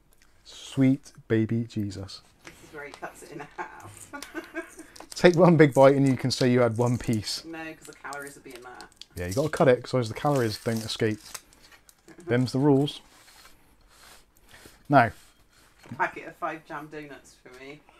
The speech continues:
Speaker 2: <laughs>
Speaker 1: is this the right thing to do? Should you actually consume the icing from the side?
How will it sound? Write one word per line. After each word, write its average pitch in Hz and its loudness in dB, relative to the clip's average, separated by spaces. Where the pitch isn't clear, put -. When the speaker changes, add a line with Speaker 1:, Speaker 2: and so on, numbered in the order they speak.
Speaker 2:
<laughs> 220 -20
Speaker 1:
is 185 8
this 160 4
the 139 0
right 135 4
thing 131 0
to 110 -4
do? 113 2
Should - 2
you 139 4
actually 123 0
consume 113 -2
the 117 -10
icing 117 -2
from 110 -6
the 110 -4
side? 151 6